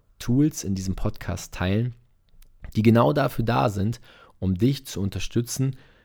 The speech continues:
dich frischer, wacher und energetischer zu fühlen. Diese Tools angewandt,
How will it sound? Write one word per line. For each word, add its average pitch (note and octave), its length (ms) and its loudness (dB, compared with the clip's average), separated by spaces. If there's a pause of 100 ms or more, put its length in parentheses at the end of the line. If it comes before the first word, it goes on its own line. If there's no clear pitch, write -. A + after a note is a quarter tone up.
(160)
dich A#2 160 -8
frischer, G#2 520 0
wacher B2 680 -2
und D#3+ 440 4
energetischer G2+ 720 -2
zu - 120 -16
fühlen. - 300 -12 (680)
Diese C#3+ 220 0
Tools A#2+ 320 4
angewandt, D3+ 640 0